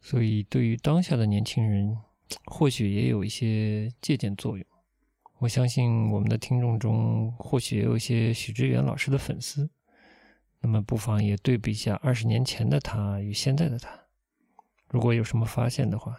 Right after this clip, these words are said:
也欢迎与我们分享。关于这篇文章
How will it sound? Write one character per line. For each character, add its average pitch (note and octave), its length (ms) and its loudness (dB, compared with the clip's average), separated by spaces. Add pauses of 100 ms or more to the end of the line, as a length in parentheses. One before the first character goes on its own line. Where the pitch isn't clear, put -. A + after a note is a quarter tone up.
(120)
也 C3 80 0
欢 B2 260 0
迎 A#2+ 240 4
与 A2 80 2
我 A2+ 80 0
们 G#2+ 140 -4
分 C3 240 0
享。 - 180 -8 (1300)
关 A#2 180 2
于 A2+ 80 2
这 A#2+ 200 0
篇 B2+ 200 2
文 A2+ 140 2
章 A#2+ 240 2